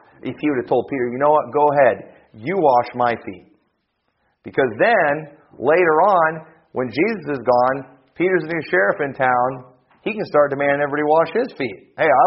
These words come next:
washed the Savior's feet. Now you wash my feet." And, and you know that would have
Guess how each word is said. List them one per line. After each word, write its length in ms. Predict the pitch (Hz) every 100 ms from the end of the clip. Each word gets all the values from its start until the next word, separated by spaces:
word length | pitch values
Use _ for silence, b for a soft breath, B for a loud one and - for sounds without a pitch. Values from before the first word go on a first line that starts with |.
| 190
washed 220 | 175 -
the 100 | 127 131
Savior's 380 | 143 143 110 -
feet. 360 | 104 98 92 _ b b
Now 200 | - 117
you 200 | 110 123 139
wash 260 | 123 113 -
my 180 | 113 107
feet." 320 | - - - _ _ _ _ _ _ _ _ _ _ _
And, 140 | 147
and 220 | 143 - 196 208
you 80 |
know 300 | 226 220 262 185
that 240 | 185 165
would 140 | 170
have 100 | 156